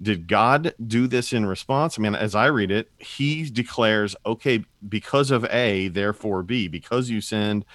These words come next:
therefore," and he lists all of the <laughs> elements of the, of the consequences for that, including, you know, setting up where they can't get back into Eden. So th-, that's the part that I wanna push back on, because if,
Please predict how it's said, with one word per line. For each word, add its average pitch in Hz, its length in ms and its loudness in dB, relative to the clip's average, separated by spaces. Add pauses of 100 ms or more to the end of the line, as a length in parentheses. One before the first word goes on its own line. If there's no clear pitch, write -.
(340)
therefore," 107 540 4
and 98 180 0
he 98 300 -4 (140)
lists - 520 -6
all 95 260 0
of 85 60 -8
the 87 240 -4 (240)
<laughs> - 180 -6
elements - 440 -2
of 95 120 -4
the, 90 100 -6 (440)
of 101 120 2
the 92 80 0
consequences 107 800 0
for - 160 -8
that, 80 260 -2
including, 95 600 -2 (320)
you 101 100 -4
know, 85 100 -2
setting 101 340 0
up 95 280 -6
where 104 180 -2
they 92 140 -2
can't 107 320 -2
get 92 120 -6
back 95 300 -2
into 87 180 -4
Eden. 85 520 -8 (400)
So 120 200 0
th-, - 160 -10
that's 135 360 0
the 139 80 -2
part 123 220 4
that 120 80 2
I 113 40 4
wanna 107 160 0
push - 220 -4
back 160 260 2
on, 98 160 0
because 104 260 -2
if, 107 200 -6